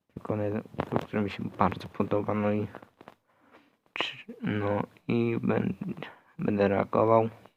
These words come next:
No więc spodziewajcie się takich filmów na moim drugim kanale. Jak chcecie, zostawcie suba, łapę i będzie koks.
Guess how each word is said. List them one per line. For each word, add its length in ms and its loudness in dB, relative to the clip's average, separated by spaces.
No 280 4
więc 440 0
spodziewajcie 680 -2
się 80 -14
takich 320 -12
filmów 440 -2
na 80 -2
moim 220 -2
drugim 320 -4
kanale. 460 0
Jak 100 -12
chcecie, 360 0
zostawcie 460 -6
suba, 380 -2
łapę 480 -2
i 120 -10
będzie 200 0
koks. 460 -12